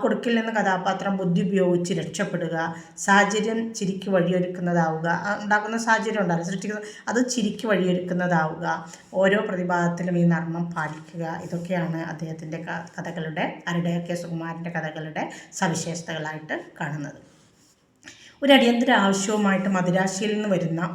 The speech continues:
ഒരാളെ കാണാൻ തീവണ്ടി ഓഫീസിലെത്തിയ കഥാനായകൻ വിദഗ്ധമായി കബളിപ്പിക്കപ്പെടുകയാണ്. കഥയിലെ മനുഷ്യ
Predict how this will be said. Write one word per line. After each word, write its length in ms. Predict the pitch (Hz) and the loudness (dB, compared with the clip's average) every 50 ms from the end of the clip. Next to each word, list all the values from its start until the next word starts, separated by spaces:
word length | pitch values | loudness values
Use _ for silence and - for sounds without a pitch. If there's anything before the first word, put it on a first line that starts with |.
| - | -2
ഒരാളെ 380 | 175 170 170 165 165 170 185 196 190 - | 0 0 2 0 0 0 -2 -4 -4 -4
കാണാൻ 300 | 185 170 156 160 165 175 170 175 | -6 -6 -4 -4 -4 -4 -4 -4
തീവണ്ടി 360 | 185 180 180 185 190 196 196 208 202 180 | -4 -2 -2 0 0 0 2 2 0 0
ഓഫീസിലെത്തിയ 680 | 175 - 185 170 170 - - 175 170 - - 175 170 185 - - - - - - - - - | 0 -2 -4 -4 -4 -6 -6 -8 -10 -8 -6 -6 -4 -4 -4 -6 -12 -16 -18 -18 -6 -2 0
കഥാനായകൻ 760 | 196 190 190 202 226 233 226 202 180 175 170 170 170 165 170 170 175 | 4 4 6 6 6 4 4 2 2 2 2 2 2 0 0 0 0
വിദഗ്ധമായി 640 | 170 190 180 - - - 247 220 196 175 170 175 170 - | 0 0 -2 -2 -2 -2 0 2 2 2 2 0 0 0
കബളിപ്പിക്കപ്പെടുകയാണ്. 840 | 185 170 170 170 170 170 - - - 190 175 180 170 160 143 - - - - - - - _ _ _ _ - - - - _ - - | -2 -2 -2 -2 -4 -4 -6 -6 -4 -2 -2 -2 -2 -4 -6 -8 -10 -16 -20 -20 -20 -20 _ _ _ _ -20 -20 -20 -20 _ -2 2
കഥയിലെ 420 | 208 202 214 226 233 226 214 226 285 - 226 220 | 4 4 4 4 4 4 2 2 0 0 0 0
മനുഷ്യ 280 | 202 196 196 - - | 0 2 2 2 0